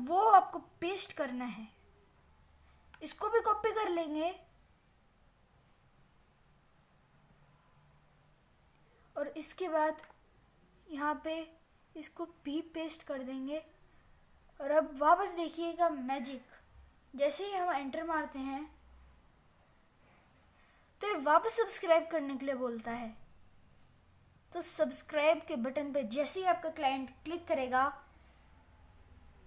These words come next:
वैसे ही आपके चैनल पे वो सब्सक्राइब्स के साथ विजिट कर जाएगा। और अब यही लिंक आपको अपने फ्रेंड्स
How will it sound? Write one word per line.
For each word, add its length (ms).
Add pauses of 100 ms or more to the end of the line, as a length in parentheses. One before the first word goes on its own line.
(760)
वैसे 400
ही 240 (380)
आपके 300
चैनल 440
पे 120
वो 100
सब्सक्राइब्स 880
के 160
साथ 480 (520)
विजिट 500
कर 160
जाएगा। 440 (1600)
और 120
अब 140
यही 320
लिंक 340 (240)
आपको 300
अपने 400 (260)
फ्रेंड्स 640